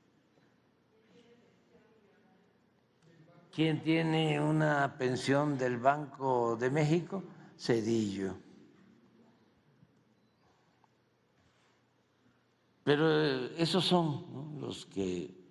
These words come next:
este, representan a, a la oposición. Tienen todo su derecho, ¿no?,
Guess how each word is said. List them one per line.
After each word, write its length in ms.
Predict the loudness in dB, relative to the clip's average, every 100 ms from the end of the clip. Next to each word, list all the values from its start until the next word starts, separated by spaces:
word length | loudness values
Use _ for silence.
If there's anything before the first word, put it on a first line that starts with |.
| -20 -20 -20 -20 _ _ _ _ _ -14
este, 840 | -8 -8 -10 -12 -6 -4 -4 -8 -14 -20 -20 _ _ _ _ _ _ _ _ _ _ _ _ _ _ -20 -20 -20 _ _ _ _ _ _ _ _ -14
representan 840 | -10 -4 -4 0 -2 0 -2 -2 -6
a, 340 | -10 -14 -18 -20 -20 -14
a 100 | -10
la 140 | -10
oposición. 420 | -10 -10 -8 -8 -12 -20 -20 -20 -20 _ -6
Tienen 220 | -2 0
todo 140 | 0 2
su 180 | 2
derecho, 500 | 2 2 0 -2 -8
¿no?, 80 | -8